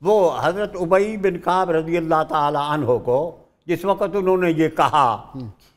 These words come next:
Speaker 1: कि इसका मतलब ये है, "या रसूलल्लाह सल्लल्लाहु अलैहि वसल्लम, कि मैं हर वक्त
Speaker 2: मुस्तकिल
Speaker 1: दरूद
Speaker 2: दुरूद
Speaker 1: ही
Speaker 2: ही
Speaker 1: पढ़ता
Speaker 2: पढ़ता
Speaker 1: रहूँ," तो उस वक़्त हजूर पाक मुस्कुरा दिए।
Speaker 2: आहा।
Speaker 1: अरे, हजूर का मुस्कुराना।
Speaker 2: आहा, चांद का चमकना।
Speaker 1: हाँ।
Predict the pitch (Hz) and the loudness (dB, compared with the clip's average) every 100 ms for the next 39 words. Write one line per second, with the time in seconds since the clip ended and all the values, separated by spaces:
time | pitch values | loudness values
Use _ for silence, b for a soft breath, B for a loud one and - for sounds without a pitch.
0 | _ 180 180 - 185 185 196 185 175 196 | _ -6 -4 -2 -2 0 0 0 2 2
1 | 165 185 180 170 185 180 180 180 180 180 | 2 2 -2 -2 -4 -2 0 0 -2 -2
2 | 170 170 160 175 170 160 156 160 185 180 | -2 0 0 -2 -6 -8 -4 -2 -2 -4
3 | - _ _ 165 160 160 160 151 143 139 | -18 _ _ -6 0 0 2 0 0 0
4 | 120 143 160 220 233 220 208 190 185 202 | 0 0 2 2 4 4 4 4 2 2
5 | 185 180 147 160 139 120 98 78 _ _ | 2 0 0 0 -2 -4 -10 -16 _ _
6 | _ _ _ _ 180 180 208 185 190 151 | _ _ _ _ -4 -2 0 0 0 0
7 | 160 170 185 - 160 139 131 127 - 110 | 0 0 -6 -2 -2 -2 -6 -10 -8 -6
8 | 95 73 65 - - _ 113 104 104 - | -6 -6 -14 -20 -20 _ -12 -10 -12 -16
9 | _ _ _ _ _ _ _ _ _ _ | _ _ _ _ _ _ _ _ _ _
10 | 107 123 117 113 147 143 139 127 120 - | -4 -2 -2 -2 -4 -4 -4 -4 -6 -4
11 | 123 120 139 131 - - 151 160 170 - | -2 0 -2 -4 -8 -6 0 0 -2 -2
12 | 180 180 170 185 160 151 147 139 135 107 | -2 -2 -2 -2 -2 -2 -4 -6 -8 -8
13 | - 92 90 | -10 -10 -10